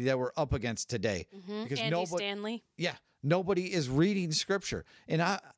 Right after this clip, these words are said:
Speaker 1: and I, I don't wanna get into, you know, the deep doctrinal <clears throat> differences between a Baptist and a, a true Methodist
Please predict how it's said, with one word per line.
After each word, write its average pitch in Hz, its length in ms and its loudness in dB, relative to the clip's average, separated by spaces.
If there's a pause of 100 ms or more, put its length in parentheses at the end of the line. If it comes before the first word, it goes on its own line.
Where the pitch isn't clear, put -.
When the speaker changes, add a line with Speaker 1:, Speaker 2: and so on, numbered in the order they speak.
(100)
Speaker 1:
and 160 100 0
I, 175 160 0
I 170 100 0
don't 160 240 -4 (160)
wanna 147 300 2
get 135 300 0
into, 139 760 2
you 139 100 0
know, 123 120 4
the 107 140 2
deep 135 440 0 (420)
doctrinal 131 880 0 (420)
<clears throat> 214 400 -6
differences 135 520 0
between 123 320 0
a 110 60 2
Baptist 131 720 -2 (540)
and 123 180 0
a, 110 400 2
a 120 120 -2
true 127 640 2
Methodist 139 680 -2